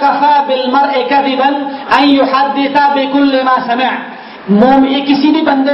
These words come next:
کو جھوٹا بننے کے لیے کافی ہے، جھوٹا کہلائے جانے کے لیے کہ ہر سنی بات کو نقل کر دے تو وہ جھوٹا ہے، وہ یعنی شرعاً جھوٹا شمار ہوگا۔ جو بندہ، رحمۃ اللہ، جو بندہ ایک خبر سنی اور جھٹ سے دوسری جگہ پہنچا دی، یہ چیز خاص کر آج کل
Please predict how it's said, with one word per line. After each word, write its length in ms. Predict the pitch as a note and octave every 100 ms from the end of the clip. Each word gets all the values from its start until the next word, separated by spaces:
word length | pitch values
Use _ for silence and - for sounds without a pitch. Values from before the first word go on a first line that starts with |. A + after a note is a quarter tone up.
| C#4
کو 100 | D4+
جھوٹا 520 | - F3+ B3 C4 D4+
بننے 280 | C#4+ C#4 C#4+
کے 120 | C#4+
لیے 140 | D4 D4
کافی 400 | C4 B3+ D#4 C4+
ہے، 320 | A#3 A#3+ C4+ - - -
جھوٹا 300 | B3+ C4+ C#4+
کہلائے 360 | C#4 B3 B3+ C#4+
جانے 220 | C4+ C4 C4+
کے 140 | B3
لیے 220 | B3 C4+ D4 - -
کہ 120 | C#4
ہر 200 | B3 C4 -
سنی 160 | D4+ D4+
بات 240 | D4+ D4
کو 60 | D#4
نقل 260 | D4 D4+ D4
کر 180 | C4+
دے 80 | C4+
تو 140 | D4 D#4
وہ 40 |
جھوٹا 320 | C#4 D4+ G#3+
ہے، 120 | A3+
وہ 180 | - - - -
یعنی 220 | G#3 C4+ E4
شرعاً 560 | - C4+ C4+ D4 D#4+
جھوٹا 320 | A#3 C4+ -
شمار 340 | F4 E4 E4+ D#4+
ہوگا۔ 260 | D4 C4 - - - - -
جو 140 | F3+
بندہ، 380 | D#4+ D#4+ C#4+ C4+
رحمۃ 420 | C#4+ C4 A#3+ A#3+
اللہ، 280 | A#3+ B3+ - - -
جو 160 | - D4 D#4
بندہ 460 | D4+ C#4 C4+ C#4 E4+ - -
ایک 280 | A3+ C#4 D#4
خبر 340 | C4 C4 D4 C#4+
سنی 380 | C#4 C#4+ F4 - F#4
اور 140 | D4+ C#4+
جھٹ 420 | - - G4 F#4
سے 20 | F4+
دوسری 160 | E4
جگہ 200 | D4+ D4+
پہنچا 280 | C#4+ C#4 C#4+ C#4
دی، 160 | B3+ - - G3
یہ 160 | B3
چیز 240 | C#4+ D#4 D#4
خاص 260 | C#4+ -
کر 140 | C#4+ D4
آج 220 | C#4+ C#4+
کل 140 | C#4+